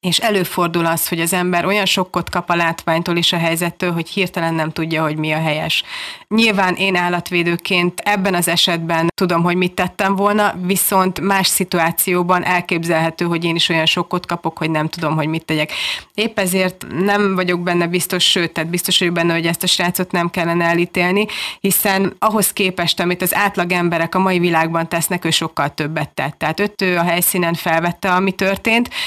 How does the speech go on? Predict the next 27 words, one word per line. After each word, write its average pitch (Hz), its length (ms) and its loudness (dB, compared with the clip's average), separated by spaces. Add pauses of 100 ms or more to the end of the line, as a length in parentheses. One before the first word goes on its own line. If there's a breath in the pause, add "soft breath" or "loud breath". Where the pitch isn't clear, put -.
(120)
ő 196 120 2
bejelentette 180 680 2
az 185 200 0
esetet, 202 680 0
ő 190 160 0
azt 214 180 2
gondolta 202 520 2
ott 190 140 -2
a 202 40 0
helyszínen, 180 480 0
hogy 175 140 2
ez 180 100 0
a 175 80 0
kutya 185 260 -2
már 170 220 2
nem 170 160 2
menthető. 190 540 0
Nyilván 190 380 2
ezt 170 140 0
nem 170 160 0
fogjuk 170 300 0
megtudni, 170 440 -2
hogy 170 240 0
valóban 170 380 0
menthető 170 500 0
lett 180 200 0
volna, 196 280 0